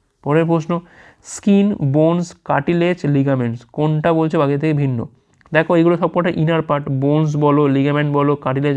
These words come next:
বলো। আউটার পার্ট একমাত্র কোনটা? স্কিন, আর স্কিনটা একটা অর্গান বলতে পারি, তাহলে অপশন ডিটা কিন্তু এখানে আমাদের ভিন্ন। পরের প্রশ্ন কি? রজনীকান্ত, এই রজনীকান্ত না,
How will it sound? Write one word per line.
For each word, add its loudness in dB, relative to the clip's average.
বলো। 0
আউটার 6
পার্ট 2
একমাত্র -2
কোনটা? -2
স্কিন, -4
আর 2
স্কিনটা 0
একটা -4
অর্গান 2
বলতে 0
পারি, 0
তাহলে 0
অপশন -2
ডিটা 2
কিন্তু 0
এখানে -4
আমাদের -2
ভিন্ন। -4
পরের 4
প্রশ্ন 2
কি? 0
রজনীকান্ত, 2
এই -4
রজনীকান্ত 0
না, -2